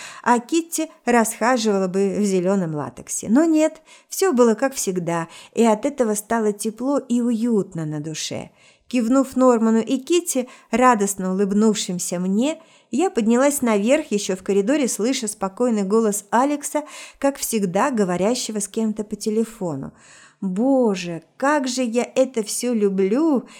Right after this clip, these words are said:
и как по этому скучаю. «Хей, директор!»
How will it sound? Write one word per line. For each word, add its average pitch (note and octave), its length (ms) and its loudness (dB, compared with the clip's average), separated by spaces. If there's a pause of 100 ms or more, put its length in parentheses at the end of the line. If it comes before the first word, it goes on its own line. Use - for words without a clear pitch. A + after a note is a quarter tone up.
(180)
и C#4 160 2
как D#4 380 -6
по A3 320 -4
этому A#3+ 460 -2
скучаю. F3+ 880 -8 (260)
«Хей, F#4 320 2
директор!» G3 540 0